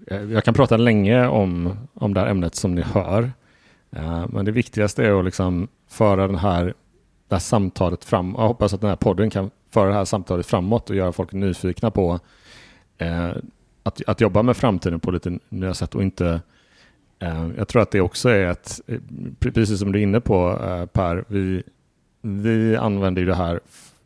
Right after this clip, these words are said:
främst för att skapa den här riktningen för innovation. Men allt, alltså, ska man jobba med innovation, då måste man vara väldigt flexibel och rörlig. Så att får man in det här arbetet mer systematiskt i sin verksamhet, då kommer alla nya omvärldsrapporter som kommer,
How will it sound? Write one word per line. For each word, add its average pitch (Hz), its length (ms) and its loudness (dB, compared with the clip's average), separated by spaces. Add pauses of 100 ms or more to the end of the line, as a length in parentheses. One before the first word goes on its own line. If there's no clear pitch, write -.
(100)
främst 110 460 0
för - 80 -4
att 87 60 -2
skapa 92 280 -2
den 85 60 -2
här 85 100 -2
riktningen 87 320 -8
för 92 100 -8
innovation. 92 640 -4 (880)
Men 92 420 0 (920)
allt, - 580 -6 (260)
alltså, 101 440 -2
ska - 140 -6
man 110 60 6
jobba 95 160 2
med 107 80 4
innovation, 120 340 2
då 90 60 2
måste 104 300 -2
man 110 120 4
vara 95 140 2
väldigt 87 320 -2
flexibel 92 800 0
och 80 160 -2
rörlig. 90 600 0 (380)
Så - 120 -2
att - 240 -8 (400)
får 113 140 2
man 104 140 2
in 135 220 2
det 135 60 6
här 110 100 6
arbetet 92 580 0
mer 95 200 0
systematiskt 95 720 -2
i 110 80 -2
sin 85 200 -4
verksamhet, 92 560 -4
då - 160 -4
kommer 110 420 4
alla 110 380 4
nya 92 440 2
omvärldsrapporter 90 880 -4
som 95 140 -4
kommer, 87 480 -4